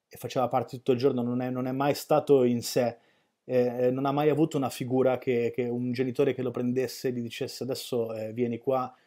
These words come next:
Eh, ragazzi, ha iniziato a suonare a, negli Who a diciassette anni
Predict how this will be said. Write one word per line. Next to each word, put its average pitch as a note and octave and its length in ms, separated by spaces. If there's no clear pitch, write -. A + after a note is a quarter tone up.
Eh, A#2+ 220
ragazzi, C#3+ 400
ha A#2+ 40
iniziato B2 380
a - 20
suonare C#3 320
a, C3 240
negli C3 320
Who B2 480
a A#2+ 80
diciassette A#2+ 560
anni B2 400